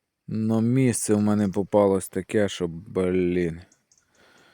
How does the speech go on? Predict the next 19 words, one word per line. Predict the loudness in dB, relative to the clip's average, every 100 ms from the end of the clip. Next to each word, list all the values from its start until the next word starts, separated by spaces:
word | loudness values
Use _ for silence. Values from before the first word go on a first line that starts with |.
| _ _ _ _ _ _ _ _ _ _
Обрив | -6 -4 0 6 6 6
за | 4
обривом, | 2 2 2 0 2 0 0 -2
обрив | -2 4 4 4
за | 2
обривом. | 0 2 0 0 0 0 -2 -6 -10 -14 -14 -8
Блін, | -4 -4 -4 -6
це | -2 -2 -2
капець, | -6 -8 -6 -8 -8 -8
я | -8 -6 -4
вам | -6 -8
кажу. | -10 -10 -10 -14 -20 _ _ _ _ _ _ _ _ -8
Я | -4 -2
навривався, | 0 2 2 4 2 -2 -2
я | -2 -2
скільки | -4 -10 -12 -10 -8 -4
риб | -4 -4
бачу | -4 -4 -4 -10
ще, | -8 -10